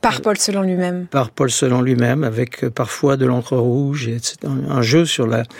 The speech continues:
Speaker 2: un jeu sur l'écriture, euh, manuscrite. Et donc, euh, il a,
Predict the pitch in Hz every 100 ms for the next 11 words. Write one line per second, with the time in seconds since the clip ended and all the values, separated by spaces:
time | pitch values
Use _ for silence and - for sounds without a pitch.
0 | - - - - - - 127 120 135 165
1 | - 131 123 - 120 - - 135 123 123
2 | 113 - - - _ - - - - 127
3 | 117 107 - 170 185 - - - - -
4 | - - _ _ - 147 127 151 - -
5 | 131 127 127 127 123 143 - - - _
6 | _ - 139 123 123 127 135 139 131 127
7 | 135 139 143